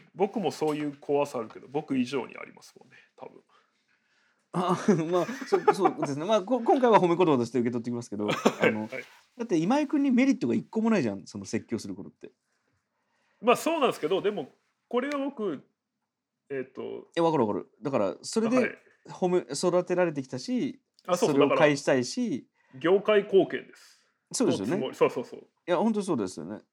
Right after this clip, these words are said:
Speaker 2: だから、えっと、自分がメリットないことをしようとしてる時点で、
Speaker 1: ああ、まあまあ、そうですね。
Speaker 2: すごい、
Speaker 1: 確かに。
Speaker 2: あの、それが完璧な悪になることは、それで、
Speaker 1: はいはいはい。
Speaker 2: あれでしょ、人格否定して、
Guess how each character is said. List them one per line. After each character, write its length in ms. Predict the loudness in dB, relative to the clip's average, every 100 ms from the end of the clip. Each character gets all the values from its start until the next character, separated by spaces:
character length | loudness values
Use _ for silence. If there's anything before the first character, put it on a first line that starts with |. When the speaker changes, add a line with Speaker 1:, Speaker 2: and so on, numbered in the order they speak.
| _
Speaker 2:
だ 180 | -12 -8
か 120 | -2
ら、 320 | 2 2 0 -6 -10
え 60 |
っ 40 | -10
と、 380 | _ -4 -4 -6 _
自 160 | -6 -4
分 160 | -2 -2
が 80 |
メ 120 | 0 0
リ 60 |
ッ 100 | -2
ト 80 | -4
な 120 | -2
い 40 | -2
こ 140 | -4
と 80 | -10
を 20 |
し 160 | -6 -2
よ 100 | -2
う 40 |
と 80 | -4
し 80 | -10
て 100 | -6
る 220 | -6 -6 _ _
時 120 | -12 4
点 80 |
で、 80 | 4
Speaker 1:
あ 40 | 6
あ、 40 |
ま 120 | 2
あ 40 | -2
ま 100 | -6
あ、 20 |
そ 180 | -8 -10
う 40 |
で 80 | -12
す 120 | -12
ね。 60 | -10
Speaker 2:
す 320 | -8 -6 -4
ご 200 | 2 4
い、 200 | 4 0
Speaker 1:
確 60 | -10
か 0 |
に。 100 | _ _ _ _ _
Speaker 2:
あ 140 | -6
の、 120 | -6
そ 200 | -8 -6
れ 140 | -2 0
が 260 | 0 -2 -4 _
完 240 | -4 -4
璧 180 | -4 -6
な 100 | -2
悪 140 | 0 0
に 60 |
な 80 | -4
る 80 | -6
こ 80 | -10
と 100 | -14
は、 160 | -14
そ 200 | -14 -10
れ 100 | -8
で、 260 | -6 -6 -8 _
Speaker 1:
は 160 | 4 6
い 20 |
は 0 |
い 20 |
は 60 | 4
い。 40 |
Speaker 2:
あ 20 |
れ 60 | -4
で 60 | -4
し 60 |
ょ、 60 | -6 -4
人 220 | -2 -2
格 220 | -2 -4
否 60 | 0
定 160 | 0
し 120 | 0
て、 400 | -2 0 0 -2